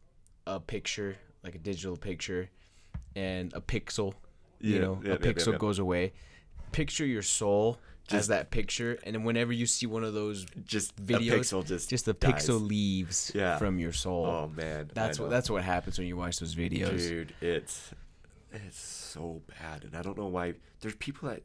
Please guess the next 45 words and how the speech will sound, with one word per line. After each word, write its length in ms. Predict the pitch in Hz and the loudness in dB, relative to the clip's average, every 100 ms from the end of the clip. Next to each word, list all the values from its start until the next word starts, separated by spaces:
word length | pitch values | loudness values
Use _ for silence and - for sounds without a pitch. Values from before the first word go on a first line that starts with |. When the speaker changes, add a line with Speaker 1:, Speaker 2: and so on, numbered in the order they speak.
| - | -12
Speaker 2:
get 180 | - 104 | -8 -6
off 240 | 95 117 - | -6 -8 -8
to 120 | 117 | -10
it, 80 | 113 | -8
like, 140 | 113 117 - - - - - - - - | -10 -12 -20 -20 -20 -20 -20 -20 -20 -8
Speaker 1:
Mm-mm. 400 | 120 95 95 98 107 - | -6 -4 -4 -6 -8 -10
Speaker 2:
I 60 | 123 | -6
mean, 240 | 120 110 - | -4 -6 -8
I 120 | 120 | -8
Speaker 1:
No, 40 | - | -6
Speaker 2:
understand 500 | 117 104 107 110 107 | -4 -2 0 2 2
a 40 | |
Speaker 1:
sir. 60 | 92 | 4
Speaker 2:
lot 220 | 95 95 | 4 4
of 100 | 92 | 0
things 260 | - 98 90 | -2 -2 -2
and 140 | 80 | -6
pretty 320 | - 101 90 | -4 -4 -2
open-minded, 720 | 87 85 82 85 80 78 67 76 | -2 -4 -6 -6 -6 -8 -10 -6
but 220 | 73 - - - - - - - - | -6 -6 -12 -16 -20 -20 -20 -20 -16
what 180 | - - | -10 -8
in 160 | 85 | -6
the 100 | 87 - | -6 -6
fuck 520 | - - 190 120 - | -12 -8 -2 -2 0
are 40 | 113 | -4
you 240 | 110 113 | -2 -2
doing 320 | 104 107 107 | 0 4 4
<laughs> 80 | 98 | 8
Speaker 1:
Yeah, 60 | 156 | 8
Speaker 2:
if 60 | 107 | 10
you 60 | |
Speaker 1:
if 260 | 147 151 - | 10 8 6
you, 60 | 139 | 8
Speaker 2:
get 40 | 135 | 10
off 120 | 127 | 10
Speaker 1:
if, 60 | 131 | 8
Speaker 2:
to 60 | |
Speaker 1:
if 60 | 131 | 8
Speaker 2:
that? 160 | 131 - | 8 6
Speaker 1:
you're 80 | 165 | 6
getting 300 | 156 135 113 | 8 8 6
off 200 | 113 - | 2 2
to 100 | 92 | -4
people, 460 | - 107 - 95 | -2 -2 -2 -2
like, 200 | 87 80 | -2 -4